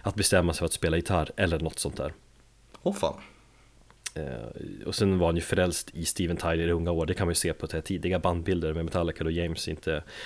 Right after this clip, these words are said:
Speaker 1: eh, inte var så intresserad av att spela gitarr, utan på bandbilden håller han bara i mixtativet och poserar och, eh, försökte ha lika stor mun som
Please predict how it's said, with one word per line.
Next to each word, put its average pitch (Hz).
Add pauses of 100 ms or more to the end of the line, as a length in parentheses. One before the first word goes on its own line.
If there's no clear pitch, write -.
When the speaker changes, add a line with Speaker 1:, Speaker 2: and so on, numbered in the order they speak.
(340)
Speaker 1:
eh, - (480)
inte 113
var 101
så 101
intresserad 92
av 90
att -
spela 92
gitarr, 92
utan 82
på -
bandbilden 85
håller 80
han 76
bara 80
i 85
mixtativet 82
och 78
poserar 82
och, -
eh, 71 (560)
försökte -
ha -
lika 82
stor 87
mun 87
som 76